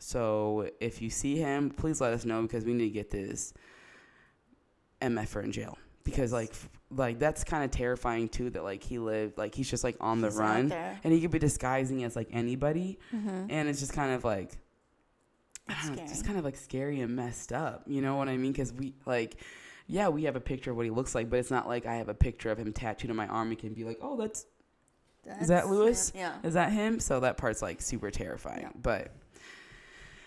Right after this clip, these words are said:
Speaker 1: yeah. Let's, how can we bring this sh-, how can we bring her, you know, this to justice? How can we help her family out?
Speaker 2: So, yeah, we, um, we definitely would love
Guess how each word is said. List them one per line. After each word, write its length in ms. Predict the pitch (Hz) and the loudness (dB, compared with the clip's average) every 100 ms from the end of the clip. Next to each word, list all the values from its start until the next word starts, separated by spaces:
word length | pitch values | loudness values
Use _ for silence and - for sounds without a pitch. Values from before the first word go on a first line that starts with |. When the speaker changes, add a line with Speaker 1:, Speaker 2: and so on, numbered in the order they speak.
| - - | -16 0
Speaker 1:
yeah. 320 | 262 302 196 - - - - 190 | 2 4 2 -2 -6 -6 -2 -2
Let's, 220 | 214 - | 0 4
how 160 | - 202 | 4 2
can 160 | 220 | 2
we 80 | 220 | 2
bring 260 | 185 214 220 | 4 4 6
this 180 | 214 - | 4 2
sh-, 100 | - | -4
how 180 | - 185 | -4 -2
can 80 | 202 | -2
we 80 | 202 | 0
bring 260 | 196 202 | 0 -2
her, 380 | 185 190 190 190 - - 175 | -4 -4 -4 -8 -12 -12 -4
you 100 | 175 | 0
know, 300 | 175 175 - | 2 0 0
this 140 | 170 170 | 0 0
to 100 | 170 | 0
justice? 480 | 127 143 - 104 107 | 0 0 -2 -4 -4
How 120 | 131 | -4
can 80 | 143 | -2
we 100 | 151 | -2
help 180 | 139 147 | -2 -4
her 100 | 143 | -2
family 360 | 110 147 101 | -2 -2 -4
out? 220 | 65 50 - _ _ _ _ _ _ _ - | -6 -10 -16 _ _ _ _ _ _ _ -16
Speaker 2:
So, 500 | - 214 208 208 202 | -6 -2 0 0 0
yeah, 220 | 196 214 | 2 2
we, 500 | 196 226 226 226 226 - - _ _ _ | 2 -2 -2 -2 -2 -6 -14 _ _ _
um, 680 | 196 190 185 185 185 180 180 - _ _ _ _ _ - - _ _ _ _ _ - | 0 2 4 4 4 2 0 -6 _ _ _ _ _ -20 -20 _ _ _ _ _ -8
we 140 | 196 | -4
definitely 480 | 208 202 208 226 226 | 4 4 6 6 4
would 240 | 196 190 - - - _ - | 2 -2 -4 -14 -20 _ -12
love 840 | 175 175 180 185 185 226 - - | -6 0 4 4 4 -2 -14 -18